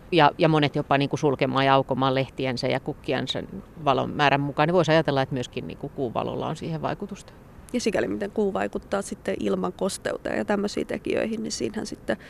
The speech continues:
Speaker 2: tulee jo ihan suorat mekanismit.
Speaker 1: Se on aika jännää, että tämmöinen asia, mitä on varmasti, musta tuntuu, että tässä välissä pidetty niinku aika huuhaa juttuna, että kuu vaikuttaisi mihinkään täällä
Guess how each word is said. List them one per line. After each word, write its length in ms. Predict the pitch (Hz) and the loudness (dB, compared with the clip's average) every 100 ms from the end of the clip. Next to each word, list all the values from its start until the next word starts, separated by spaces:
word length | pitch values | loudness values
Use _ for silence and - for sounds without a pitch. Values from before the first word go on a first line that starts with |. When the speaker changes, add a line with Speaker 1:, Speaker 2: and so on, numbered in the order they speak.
| - - - | -20 -20 -10
Speaker 2:
tulee 220 | 220 208 | 0 2
jo 100 | 202 | 4
ihan 200 | 196 208 | 2 0
suorat 400 | 196 - - - | -2 -2 -2 -4
mekanismit. 760 | - - - 233 - 226 - - - - | -4 -4 -2 -4 -4 -6 -8 -14 -20 -10
Speaker 1:
Se 100 | - | -2
on 60 | 190 | 2
aika 180 | 208 196 | 4 4
jännää, 440 | 202 180 139 123 | 4 4 2 -2
että 200 | 127 135 | -2 -2
tämmöinen 400 | 147 135 127 127 | 0 -2 -2 -2
asia, 280 | 135 - 117 | -4 -4 -6
mitä 300 | 120 - 139 151 | -4 -2 -2 -2
on 200 | 143 - | -4 0
varmasti, 560 | 170 170 143 - 107 - - - - | 2 4 2 -4 -8 -10 -14 -20 -8
musta 260 | 165 - 156 | -6 -2 -2
tuntuu, 300 | 143 135 131 | -2 -2 -4
että 120 | - | -2
tässä 240 | 139 151 | -2 0
välissä 340 | 143 131 120 127 | 2 0 -2 -4
pidetty 440 | 131 123 - - | -2 -2 -4 -8
niinku 260 | - - - | -8 -8 -8
aika 240 | - - 143 - - - - | -6 -6 -6 -10 -20 -20 -2
huuhaa 300 | 170 143 143 | 2 6 6
juttuna, 440 | 135 131 - 127 131 | 6 2 -4 0 0
että 240 | 131 - | 0 -4
kuu 200 | - 139 | -4 4
vaikuttaisi 480 | 131 127 - 151 151 | 4 4 0 0 2
mihinkään 520 | 165 143 117 127 - - | 2 0 0 -2 -2 -2
täällä 280 | 76 - | -2 -2